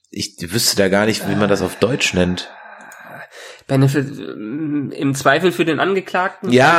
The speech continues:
Speaker 2: Keine Ahnung.
Speaker 1: irgendwie sowas, aber das wäre auch, aber auch nur so eine Umschreibung irgendwie. Oder MacGuffin, da gibt's halt auch nichts Deutsches für irgendwie.
Speaker 2: Äh,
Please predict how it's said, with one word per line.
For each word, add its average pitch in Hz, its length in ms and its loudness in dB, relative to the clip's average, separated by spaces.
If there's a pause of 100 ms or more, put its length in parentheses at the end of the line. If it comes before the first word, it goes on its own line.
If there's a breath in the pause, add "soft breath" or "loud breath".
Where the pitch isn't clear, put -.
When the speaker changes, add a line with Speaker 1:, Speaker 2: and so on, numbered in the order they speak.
(140)
Speaker 2:
Keine 98 160 0
Ahnung. 139 120 4
Speaker 1:
irgendwie 143 220 2
sowas, 131 520 4
aber 110 1000 0
das 110 240 -12
wäre 117 240 0
auch, 120 180 -2
aber 113 220 0
auch 117 120 0
nur 131 140 2
so 120 80 0
eine 120 140 2
Umschreibung 110 560 -2
irgendwie. 95 580 -4 (400 loud breath)
Oder 90 640 -2 (160)
MacGuffin, 113 640 2
da 95 80 2
gibt's 120 240 -4
halt 107 100 0
auch 127 120 -6
nichts 127 220 -6
Deutsches 85 440 -4
für 85 300 -8
irgendwie. - 500 -18
Speaker 2:
Äh, 165 460 4